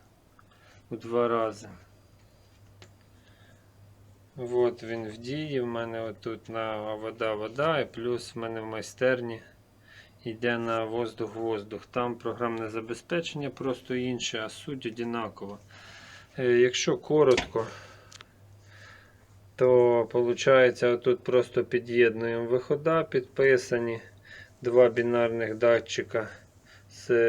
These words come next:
з сенсора тиску по верху і по низу, плюс, е, дві щиталочки, проток водичка, проток гео, плюс, е, ну, блок живлень, і тут внизу ми підключаємо,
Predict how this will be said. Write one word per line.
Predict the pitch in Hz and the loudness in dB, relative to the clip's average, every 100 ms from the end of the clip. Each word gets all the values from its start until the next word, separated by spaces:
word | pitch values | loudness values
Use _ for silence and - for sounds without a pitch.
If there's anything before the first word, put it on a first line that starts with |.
| 117 113 110 | 6 4 2
з | - - - - - - | -2 -12 -12 -14 -6 0
сенсора | 123 123 - 120 117 113 - - - - - | 2 2 2 2 2 -2 -6 -20 -20 -16 -2
тиску | 151 160 - - 127 | 0 0 -2 -2 -2
по | - 120 | 0 2
верху | 123 151 160 - 139 127 - - - - - | 6 6 4 0 -4 -4 -10 -20 -20 -12 -4
і | 127 | -2
по | - 127 | 2 2
низу, | 127 127 120 117 117 117 - - _ - - - | 2 2 2 0 -4 -4 -12 -20 _ -20 -20 -18
плюс, | - 135 135 - - | -2 6 6 4 2
е, | 120 117 117 | 4 6 4
дві | 113 120 117 | 0 0 0
щиталочки, | - 123 120 156 165 156 147 - 143 135 - _ - - _ | 0 0 2 2 4 2 0 -4 -6 -6 -8 _ -20 -20 _
проток | - 127 123 135 127 - | 2 4 4 6 4 4
водичка, | 123 123 147 147 131 - 123 120 - | 2 2 2 2 0 0 0 0 -10
проток | - 123 120 131 117 113 | -4 -2 2 2 2 -2
гео, | 117 - 127 123 117 117 - _ _ - - - - - - - - | -4 4 6 6 4 0 -8 _ _ -20 -20 -20 -20 -20 -20 -18 -8
плюс, | 135 147 151 135 - - | -2 0 2 0 -2 0
е, | 123 120 135 | 2 4 2
ну, | 180 165 | 0 -6
блок | 120 120 117 | -2 -2 -2
живлень, | 135 180 175 147 139 - | -2 -2 0 -2 -4 -4
і | 170 | -6
тут | 170 139 | -6 -6
внизу | 131 127 120 139 139 | -4 -4 0 0 0
ми | 123 117 | 0 -2
підключаємо, | - 110 113 110 - 127 120 117 113 113 110 107 | -6 -12 -10 -6 2 4 6 2 0 -4 -6 -8